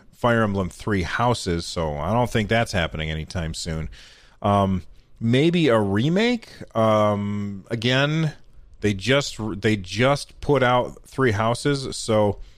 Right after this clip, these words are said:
maybe that's not the best idea. I think what would be very cool is if they added, and, uh, honestly, I, now that I think about it, I'm wondering if my idea makes any sense at all.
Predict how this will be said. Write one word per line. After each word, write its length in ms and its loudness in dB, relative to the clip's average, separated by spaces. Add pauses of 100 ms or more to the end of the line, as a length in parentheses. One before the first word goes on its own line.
(240)
maybe 460 2
that's 260 2
not 260 0
the 60 -2
best 320 0
idea. 520 2 (1200)
I 60 0
think 420 -2
what 160 2
would 140 0
be 120 2
very 340 2
cool 440 2
is 160 2
if 140 -4
they 240 2
added, 600 2 (600)
and, 200 0
uh, 180 -4 (100)
honestly, 640 -2 (300)
I, 180 -6 (1700)
now 180 0
that 100 2
I 60 2
think 240 -2
about 240 -2
it, 100 -2
I'm 220 0
wondering 540 0
if 180 -2
my 220 2
idea 440 2
makes 300 -2
any 220 0
sense 320 -4
at 60 -2
all. 360 0